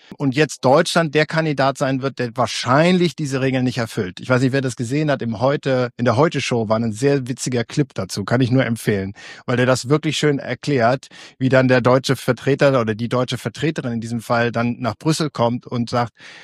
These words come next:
ja, also übrigens das mit den strengen Regeln, also für Deutschland bitte nicht. Und das ist schon ein Problem. Das heißt, wir müssen gucken, das kann jetzt zunächst erstmal in der Umsetzung des Sondervermögens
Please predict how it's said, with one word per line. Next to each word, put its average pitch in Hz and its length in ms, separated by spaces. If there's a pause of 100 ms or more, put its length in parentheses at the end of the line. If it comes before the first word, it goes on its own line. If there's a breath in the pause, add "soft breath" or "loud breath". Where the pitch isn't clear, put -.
(200 loud breath)
ja, 135 260
also 123 380
übrigens 135 300
das 131 160
mit 135 80
den 135 100
strengen 139 380
Regeln, 143 500
also 135 160
für - 180
Deutschland 151 380
bitte 131 220
nicht. 113 380 (440 loud breath)
Und 123 220
das 139 200
ist 143 160
schon 180 220
ein 175 120
Problem. 131 580
Das 104 160
heißt, 113 360
wir 135 80
müssen 135 280
gucken, 151 360
das 120 200
kann 170 360
jetzt - 360
zunächst 135 380
erstmal 139 320
in 127 60
der 127 120
Umsetzung 151 460
des 127 140
Sondervermögens 131 880